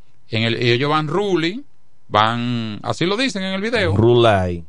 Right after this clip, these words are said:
Speaker 1: Eh, Chichi le, se apoda el joven que va manejando y ellos van hablando. Y ella dice con orgullo y placer, "He amanecido que estamos". Y luego por otros videos y otras historias de ellos mismos que iban subiendo, se ve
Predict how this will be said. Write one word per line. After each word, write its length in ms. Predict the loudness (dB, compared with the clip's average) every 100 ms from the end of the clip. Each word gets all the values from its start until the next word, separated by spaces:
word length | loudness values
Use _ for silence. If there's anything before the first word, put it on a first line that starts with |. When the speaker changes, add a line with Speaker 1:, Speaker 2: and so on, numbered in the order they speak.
| -14 -16 -16 -8
Speaker 1:
Eh, 400 | -2 -2 -2 -6
Chichi 600 | -2 -2 -2 -2 -2 -2
le, 220 | -4 -4 -2
se 140 | 0
apoda 400 | 0 0 0 0
el 80 | 0
joven 240 | -2 -2
que 80 | -4
va 100 | -4
manejando 500 | -4 -2 0 0 -2
y 40 |
ellos 140 | 0 0
van 120 | 2
hablando. 460 | 0 -2 -4 -6 -6
Y 120 | -4
ella 220 | -2 0
dice 300 | 2 0 0
con 200 | -4 -4 -4
orgullo 460 | -6 -4 -4 -4
y 60 | -6
placer, 480 | -4 -6 -6 -8 -8 -14 -12 -2
"He 120 | 0
amanecido 640 | 0 -2 -4 -6 -6 -6
que 80 | -8
estamos". 400 | -12 -14 -14 -16 -16 -16 -16 -16 -16 -16 -16 -16 -16 -6
Y 120 | -2
luego 380 | 2 2 2 0
por 160 | -2 -4
otros 260 | -4 -4
videos 500 | -2 0 0 0 -4 -12 -16 -16 -16 -6
y 100 | -2
otras 280 | 0 -2 -2
historias 480 | -6 -2 0 0 -2
de 80 | -2
ellos 160 | -2
mismos 220 | -4 -4
que 80 | -6
iban 140 | -6 -6
subiendo, 460 | -6 -6 -6 -10 -14 -16 -16 -16 -16 -16 -16 -16 -16 -16 -16 -16 -16
se 260 | -6 0 0
ve 360 | 2 0 0